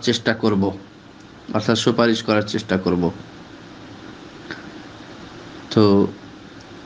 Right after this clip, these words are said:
কোনো মৃ-, মৃত ব্যক্তি যদি লা ইলাহা ইল্লাল্লাহ মুহাম্মাদুর রাসূলুল্লাহ বলে, তাহলে বেশি ভালো, তাহলে সে তার সব কিছুকে পরিষ্কার করে দিয়ে গেল মানুষের কাছে,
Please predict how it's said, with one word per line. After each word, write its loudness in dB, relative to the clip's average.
কোনো 8
মৃ-, 10
মৃত 10
ব্যক্তি 8
যদি 8
লা 10
ইলাহা 8
ইল্লাল্লাহ 8
মুহাম্মাদুর 8
রাসূলুল্লাহ 8
বলে, 6
তাহলে 6
বেশি 8
ভালো, 6
তাহলে 4
সে 6
তার 2
সব 2
কিছুকে 2
পরিষ্কার 4
করে 4
দিয়ে 8
গেল 6
মানুষের 6
কাছে, 2